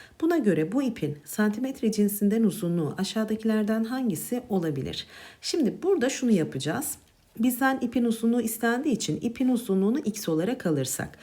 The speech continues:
ipin bir ucu on dokuz ile yirmi arasına geliyormuş. Şöyle gösterelim. On dokuz ile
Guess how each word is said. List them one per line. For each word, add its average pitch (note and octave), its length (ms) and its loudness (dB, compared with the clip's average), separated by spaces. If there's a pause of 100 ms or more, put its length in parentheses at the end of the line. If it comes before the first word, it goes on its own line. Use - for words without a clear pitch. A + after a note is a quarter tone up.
(360)
ipin D#4+ 400 2
bir F4 120 0
ucu G#3+ 280 2
on D4+ 260 2
dokuz G3 300 -2
ile D4 80 2
yirmi G3 280 6
arasına D3+ 400 0
geliyormuş. C#3 520 -4
Şöyle A#3+ 380 0
gösterelim. D3+ 720 -2 (460)
On D4 240 4
dokuz D#3+ 340 -2
ile G3+ 180 2